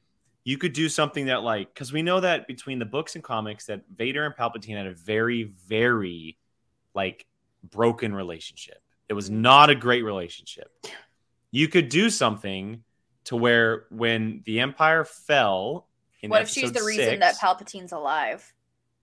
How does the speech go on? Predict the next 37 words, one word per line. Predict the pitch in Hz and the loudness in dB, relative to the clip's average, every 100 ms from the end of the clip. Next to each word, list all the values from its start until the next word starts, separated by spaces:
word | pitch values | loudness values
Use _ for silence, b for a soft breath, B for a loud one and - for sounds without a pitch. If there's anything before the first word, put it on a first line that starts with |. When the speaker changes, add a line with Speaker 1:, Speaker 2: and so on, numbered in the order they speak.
| _ _ _ - | _ _ _ -18
Speaker 1:
That, | 127 147 190 185 | 4 8 10 8
but, | 165 | 4
like, | 156 143 123 - _ _ _ | 4 4 4 -8 _ _ _
maybe | 139 147 170 | 0 2 2
she | 185 196 | 0 0
was | 185 156 | 0 0
a | |
secret | 143 - 180 196 180 | -2 -2 -2 -2 -4
apprentice | - 170 165 131 | -4 -6 -4 -10
going | 120 131 151 147 | -2 0 0 0
around | 147 139 | 0 -2
the | |
universe | 131 160 156 147 - | -4 -4 -2 -4 -4
or | 113 | -6
galaxy, | 131 151 170 - 127 120 113 113 b b | 0 2 0 -4 -6 -4 -6 -10 b b
and | 131 131 | -6 -4
when | 135 | 0
the | |
Empire | 160 170 160 143 | 0 4 2 2
fell, | - 165 | 2 2
she | 147 - | 2 0
had | 139 120 | 0 0
nowhere | 113 135 139 127 | 0 2 2 0
to | |
go. | 104 107 - - _ _ _ _ _ _ _ _ _ _ _ - | -2 -4 -4 -10 _ _ _ _ _ _ _ _ _ _ _ -8
And | 127 127 | -4 -2
then | 120 | -4
she's | 123 117 - | -6 -8 -2
found, | 143 151 110 98 | 2 2 2 -4
and | 104 | -10
you | 107 | -10
kinda | 135 123 | -6 -6
pick | 117 151 - _ - | -2 -4 -4 _ -6
up | 151 175 - | -2 -2 -4
with | 117 | -10
her | 123 120 | -6 -6
then. | 107 185 139 107 123 | -2 0 0 -2 -8